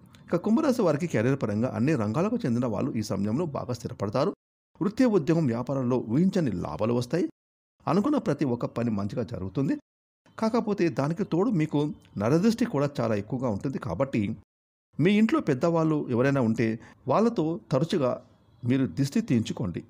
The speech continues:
ఎక్కువగా జనాల కళ్ళలో పడకండి. సంతోషం వచ్చినప్పుడు నలుగురితో పంచుకోవాలని మీరు అనుకుంటారు, కానీ చాలాసార్లు ఆ నలుగురే మీ వెనకాల గొయ్యి తీస్తూ ఉంటారు. ఈర్ష్యాభావం మీకు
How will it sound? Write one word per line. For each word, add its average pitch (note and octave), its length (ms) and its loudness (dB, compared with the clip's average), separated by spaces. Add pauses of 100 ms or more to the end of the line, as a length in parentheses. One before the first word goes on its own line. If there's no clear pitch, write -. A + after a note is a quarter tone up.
(160)
ఎక్కువగా F#3 360 4 (240)
జనాల C#3+ 280 2 (120)
కళ్ళలో D3 280 0 (100)
పడకండి. G2+ 420 -2 (960)
సంతోషం G#3+ 480 2
వచ్చినప్పుడు C#3+ 460 -2
నలుగురితో C3 360 2 (160)
పంచుకోవాలని C3+ 640 0
మీరు A#2 180 0 (100)
అనుకుంటారు, A2 440 -4 (240)
కానీ D3 240 0
చాలాసార్లు C#3+ 540 0 (340)
ఆ - 100 0
నలుగురే F#3 320 2 (440)
మీ C3 80 6 (100)
వెనకాల F3+ 360 0 (280)
గొయ్యి C#3 300 2
తీస్తూ D3 300 -2
ఉంటారు. G#2+ 280 -4 (380)
ఈర్ష్యాభావం D#3+ 640 2 (380)
మీకు C3+ 160 2